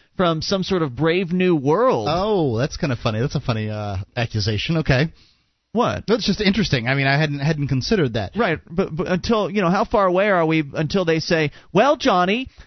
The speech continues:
Speaker 1: uh, your dad is a garbage man and your mom is a teacher, so we, you're gonna be a garbage man when you grow up." How far are we away from them, from just taking the choice away from the kids and then just assigning them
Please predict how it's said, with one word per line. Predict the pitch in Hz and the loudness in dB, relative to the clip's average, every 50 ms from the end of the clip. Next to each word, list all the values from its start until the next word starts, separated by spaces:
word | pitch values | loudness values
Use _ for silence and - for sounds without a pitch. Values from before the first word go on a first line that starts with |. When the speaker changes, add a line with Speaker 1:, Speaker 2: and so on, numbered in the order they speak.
| _ _ | _ _
Speaker 1:
uh, | - 180 170 180 - - | 0 2 2 2 0 2
your | 196 202 214 220 208 | 2 2 2 2 2
dad | 175 214 220 233 277 311 294 240 208 208 226 226 | 0 0 2 2 2 2 2 4 4 2 2 0
is | 143 180 185 220 | 0 0 0 0
a | |
garbage | 202 160 202 196 233 302 320 294 220 - 185 | 2 2 2 4 4 2 2 0 -4 -4 -2
man | 180 175 185 202 226 | 0 0 0 0 -2
and | - 190 208 202 208 175 | -2 0 0 0 0 0
your | 196 202 190 | 0 0 0
mom | 190 190 208 254 285 269 220 190 196 202 226 | 0 0 0 2 2 2 2 2 0 0 -2
is | 185 139 202 185 | -2 -2 -2 0
a | - 180 | -2 -4
teacher, | - - - - 277 311 330 - - 185 143 135 147 190 - - _ _ | -4 -6 -8 -4 -4 -4 -4 -2 0 0 0 0 0 -2 -6 -12 _ _
so | - - - 233 202 196 196 202 190 - - | -12 -2 2 2 4 4 4 2 0 -2 -4
we, | 165 175 202 220 | -8 -10 -10 -12
you're | 185 170 196 240 269 320 339 | -10 -2 0 2 2 2 0
gonna | 320 294 269 | 0 -2 0
be | 208 254 254 | -2 0 0
a | 262 262 | 0 2
garbage | 202 285 294 320 339 330 247 202 - - | 2 4 4 4 4 2 0 -2 -2 0
man | 165 165 160 143 | 0 0 2 2
when | 139 139 139 147 | 0 0 0 0
you | 147 151 151 143 | 2 0 0 2
grow | 127 151 139 135 131 | 2 2 2 2 2
up." | 120 - - | 0 -2 0
How | 175 226 294 330 | 0 0 0 0
far | - - 302 277 269 | 0 0 0 2 2
are | 262 | 0
we | 254 247 240 | 0 0 0
away | 226 214 196 202 180 175 | 0 2 2 2 2 2
from | 175 - 190 175 165 | 2 0 -2 -2 0
them, | 170 196 208 202 190 - - - - | 0 0 0 -2 -6 -10 -14 -16 -4
from | - 220 208 | -4 -2 0
just | 202 294 - - | 0 -2 -2 0
taking | - 233 226 233 - 214 196 | 0 0 0 0 -2 -2 -2
the | 180 | -2
choice | 151 - - 196 180 175 - | 0 0 0 2 2 2 0
away | 156 135 139 190 214 208 | 0 2 2 2 2 2
from | 165 - 151 135 | 0 -2 -2 -2
the | 131 123 | -2 -2
kids | - 147 135 131 131 131 - - - _ _ _ | 0 0 0 0 0 -2 -8 -14 -16 _ _ _
and | - 165 175 | -2 0 2
then | 170 170 170 | 2 2 2
just | 156 175 165 - - - | 2 2 0 0 -2 -2
assigning | 165 160 - - - - 220 208 214 208 185 156 143 139 135 135 | -2 -2 -2 -4 -2 0 2 2 2 2 2 0 0 -2 -4 -2
them | 131 143 139 135 135 135 127 | 0 0 0 0 0 -2 -4